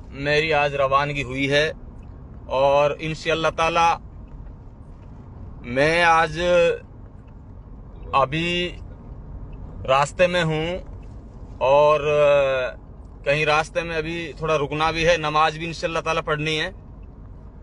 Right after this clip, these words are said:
और नमाज के बाद फिर हम विचार करते हैं और खाना वाना खाने के बाद में, अ, हो सकता है हम सुबह के लिए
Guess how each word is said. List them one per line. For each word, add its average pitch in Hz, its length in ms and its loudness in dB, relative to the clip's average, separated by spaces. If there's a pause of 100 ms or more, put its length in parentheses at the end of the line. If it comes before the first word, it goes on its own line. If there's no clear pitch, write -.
(220)
और 143 340 4
नमाज 147 400 2
के 151 80 -12
बाद 156 240 2
फिर 156 200 -2
हम 151 120 0
विचार 143 360 2
करते 147 300 -2
हैं - 840 -6
और 147 360 2 (300)
खाना 143 200 0
वाना 156 220 0
खाने 143 300 -2
के 156 80 -2
बाद 147 260 2
में, 170 160 -4
अ, 120 1040 -8
हो 131 120 -2
सकता 165 360 0
है 165 80 4
हम 165 140 -2
सुबह 156 260 0
के 156 120 0
लिए 156 280 0